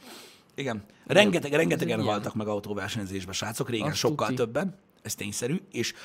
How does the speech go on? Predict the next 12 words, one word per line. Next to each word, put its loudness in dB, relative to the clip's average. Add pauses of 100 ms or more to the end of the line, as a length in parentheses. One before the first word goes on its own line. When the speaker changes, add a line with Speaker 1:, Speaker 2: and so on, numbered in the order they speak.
(120)
Speaker 1:
azt 8
mutatja 2
a, 0
a, -6 (1500)
a -6
papírforma, 6
hogy 4
az 2
autók, 4
ö, 4
fejlesztése, 2
illetve 0